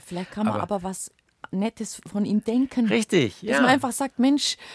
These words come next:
Speaker 1: weißt du noch, damals, ich weiß noch, da waren wir zusammen in Urlaub oder saßen am Tisch und dann
Speaker 2: <laughs>
Speaker 1: haben wir das und das gesagt oder gemacht und das
Speaker 2: Mhm.
Speaker 1: war schön. Dass man
Speaker 2: Mhm.
Speaker 1: vielleicht, und dann lächelt man doch.
Speaker 2: Genau,
Speaker 1: Ja.
Speaker 2: genau.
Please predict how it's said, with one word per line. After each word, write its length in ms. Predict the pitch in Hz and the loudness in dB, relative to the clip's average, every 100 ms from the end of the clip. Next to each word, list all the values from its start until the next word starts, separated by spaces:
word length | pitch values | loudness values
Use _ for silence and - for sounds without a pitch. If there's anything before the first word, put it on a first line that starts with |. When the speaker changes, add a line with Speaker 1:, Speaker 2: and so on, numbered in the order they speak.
| - | -10
Speaker 1:
weißt 380 | - - 339 - | -4 -2 -2 2
du 60 | 294 | 4
noch, 180 | 262 | 4
damals, 440 | - 247 269 254 - | 0 -2 2 0 -2
ich 140 | 214 | -10
weiß 240 | 233 294 277 | -4 -2 0
noch, 120 | 233 | 0
da 160 | 220 | 0
waren 140 | 214 269 | 0 0
wir 100 | 247 | 0
zusammen 300 | 254 240 233 | 0 2 2
in 20 | |
Urlaub 400 | - 240 208 202 | 0 0 0 0
oder 160 | 202 208 | 0 -2
saßen 340 | 214 220 220 | -2 -2 -2
am 140 | 208 | -4
Tisch 240 | - 233 - | -4 -4 -2
und 80 | 214 | 0
dann 160 | 202 202 - | -2 -2 -8
Speaker 2:
<laughs> 120 | - | -12
Speaker 1:
haben 140 | - 220 | 0 2
wir 80 | 208 | 2
das 140 | 208 | 0
und 100 | 214 | 0
das 160 | 208 - | -2 -4
gesagt 400 | 185 - 180 - | -6 -4 -4 -6
oder 120 | 190 | -12
gemacht 440 | - 185 196 233 - | -6 -4 -4 -6 -6
und 160 | 208 | -6
das 100 | 220 | -4
Speaker 2:
Mhm. 60 | 107 | -4
Speaker 1:
war 100 | 214 | -4
schön. 440 | - 214 214 190 135 262 117 | -2 0 0 0 -4 -6 -4
Dass 120 | 101 | -2
man 60 | 214 | -2
Speaker 2:
Mhm. 20 | |
Speaker 1:
vielleicht, 200 | 214 226 _ - | -4 -8 _ -10
und 140 | 196 | -4
dann 80 | 226 | 0
lächelt 380 | 220 214 - 202 | 0 -2 -10 -10
man 120 | 151 | -8
doch. 240 | 139 131 - - | -8 -12 -16 -12
Speaker 2:
Genau, 380 | 214 170 87 98 | -6 -6 -6 -10
Speaker 1:
Ja. 160 | 175 180 | -12 -12
Speaker 2:
genau. 260 | 165 131 | -12 -14